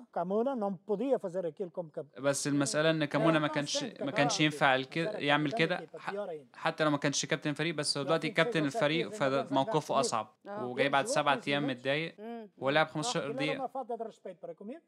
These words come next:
Speaker 3: مم.
Speaker 2: فده عدم احترام
Speaker 1: Era
Speaker 2: ليا،
Speaker 1: mau exemplo para os jogadores.
Speaker 2: ومثل سيء للعيب.
Speaker 3: مم.
Speaker 1: Foi a partir daí
Speaker 2: ومن
Speaker 1: que eu
Speaker 2: لحظتها
Speaker 1: comecei a ter os jogadores na mão.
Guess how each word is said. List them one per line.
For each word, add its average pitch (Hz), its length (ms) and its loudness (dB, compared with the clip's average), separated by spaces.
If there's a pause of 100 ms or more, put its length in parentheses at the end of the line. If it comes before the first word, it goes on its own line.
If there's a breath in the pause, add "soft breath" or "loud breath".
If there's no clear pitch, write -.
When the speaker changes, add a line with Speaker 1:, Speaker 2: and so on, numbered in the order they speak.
(220)
Speaker 3:
مم. 202 60 -18
Speaker 2:
فده 135 200 -2
عدم 147 240 0
احترام 143 380 -2
Speaker 1:
Era 139 40 0
Speaker 2:
ليا، 160 280 0
Speaker 1:
mau 240 40 -4 (120)
exemplo 214 300 -10
para 185 140 -12
os 165 60 -14
jogadores. 151 200 -14
Speaker 2:
ومثل 139 400 0
سيء 131 200 -2
للعيب. 110 400 -6
Speaker 3:
مم. - 200 -20 (120)
Speaker 1:
Foi 240 140 -4
a 240 140 -6
partir 269 240 -10
daí 262 300 -4 (220)
Speaker 2:
ومن 131 640 -4
Speaker 1:
que 123 40 -8
eu - 20 -2
Speaker 2:
لحظتها 143 480 -2
Speaker 1:
comecei 233 180 -6
a 220 40 -8
ter 220 180 -8
os 196 120 -12
jogadores 196 300 -12
na 190 80 -16
mão. 147 120 -20